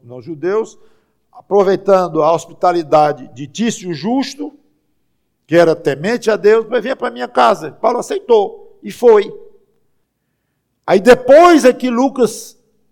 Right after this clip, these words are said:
autor de Atos, comenta a conversão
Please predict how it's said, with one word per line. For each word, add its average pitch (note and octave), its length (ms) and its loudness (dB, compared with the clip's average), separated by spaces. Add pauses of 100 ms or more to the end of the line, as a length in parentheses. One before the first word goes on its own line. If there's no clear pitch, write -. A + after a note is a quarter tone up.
autor C#3+ 380 -10
de C3+ 140 -10
Atos, G3+ 320 -6
comenta A#3 720 -4 (160)
a G3 420 -6 (500)
conversão F#3+ 840 -2